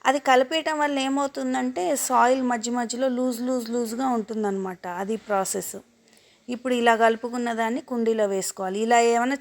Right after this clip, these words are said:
చేస్తున్నారా? మరి రూట్ లోపల దాకా స్ప్రెడ్ కాకపోతే పూలు అవి ఎలా వస్తాయండి? మధ్య మధ్యలో నేను కూడా చేయేస్తున్నాను ఆ ఛానల్ కాబట్టి.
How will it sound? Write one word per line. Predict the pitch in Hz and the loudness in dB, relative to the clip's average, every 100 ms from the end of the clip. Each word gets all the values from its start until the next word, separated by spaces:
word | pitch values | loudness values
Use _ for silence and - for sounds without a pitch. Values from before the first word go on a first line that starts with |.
| 254 | -2
చేస్తున్నారా? | 240 - 254 233 226 | -2 -2 -4 -2 0
మరి | 240 226 | 0 -2
రూట్ | 208 254 254 | 0 -2 -2
లోపల | 240 233 220 240 | -2 -2 0 0
దాకా | 233 233 233 233 | 4 6 4 4
స్ప్రెడ్ | 247 - 220 202 | -2 -4 -4 -2
కాకపోతే | 220 220 214 202 | 0 0 -2 -10
పూలు | 214 220 220 | -10 -8 -2
అవి | 220 214 | 0 0
ఎలా | 202 202 | 0 -2
వస్తాయండి? | 208 - 208 202 214 _ _ - _ - | -4 -6 -8 -6 -8 _ _ -20 _ -4
మధ్య | 220 214 | -2 0
మధ్యలో | 226 226 220 226 | 0 0 2 0
నేను | 220 214 | 2 2
కూడా | 214 214 | 2 2
చేయేస్తున్నాను | 208 208 220 220 220 220 226 285 | 2 4 2 0 2 4 6 8
ఆ | |
ఛానల్ | 262 - 302 277 277 262 | 6 6 4 6 6 4
కాబట్టి. | 254 254 254 285 302 370 | 4 4 2 -4 -2 -4